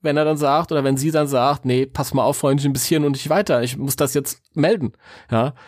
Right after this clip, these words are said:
Lass mich in Ruhe. Völlig in Ordnung. Aber ich find's halt wirklich auch, auch ganz schön, jedes Mal, wenn sowas passiert, hast du diesen, diesen, diesen Crash der Systeme irgendwie. Auf der einen Seite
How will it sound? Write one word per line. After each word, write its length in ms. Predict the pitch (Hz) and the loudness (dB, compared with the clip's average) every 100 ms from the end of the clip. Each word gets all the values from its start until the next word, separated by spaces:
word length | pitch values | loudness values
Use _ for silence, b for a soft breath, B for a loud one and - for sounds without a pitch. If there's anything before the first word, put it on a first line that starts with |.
| B B B B B | B B B B B
Lass 160 | 131 | -2
mich 140 | 165 139 | 0 0
in 80 | 135 | 2
Ruhe. 400 | 156 180 131 123 B _ _ _ _ _ _ _ - | 2 2 0 -4 B _ _ _ _ _ _ _ -8
Völlig 240 | 120 135 | -4 -2
in 120 | 151 | -2
Ordnung. 360 | 117 135 - 113 B B | -2 -4 -4 -4 B B
Aber 200 | - 147 | -2 0
ich 120 | 135 - | 0 0
find's 240 | 175 196 | -2 0
halt 160 | 170 - | -2 0
wirklich 380 | 165 185 170 | 0 0 0
auch, 260 | 156 151 - | 0 -2 -2
auch 160 | 147 - | -6 -2
ganz 220 | 147 147 | -4 -2
schön, 380 | - 156 160 165 B B | 0 2 2 -2 B B
jedes 300 | - 185 240 | -2 -2 0
Mal, 180 | 202 180 | 0 2
wenn 100 | 175 | 0
sowas 280 | 170 175 - | 0 0 -2
passiert, 520 | 190 180 185 151 - | -2 0 0 0 0
hast 160 | 147 - | -4 -2
du 20 | |
diesen, 320 | 139 135 135 | 0 0 0
diesen, 340 | 127 127 123 123 | 0 0 0 0
diesen 720 | 120 117 117 117 120 110 135 _ _ _ _ - | 0 0 0 0 -4 -10 -20 _ _ _ _ -10
Crash 400 | - - 156 175 | -4 0 0 0
der 160 | 165 143 | 0 0
Systeme 540 | 143 - 156 165 156 | 0 0 2 2 2
irgendwie. 340 | 120 120 120 113 | 2 0 0 -2
Auf 120 | 120 | -2
der 120 | 135 | 0
einen 240 | 131 165 | 0 0
Seite 420 | 165 160 160 170 | 2 0 0 -2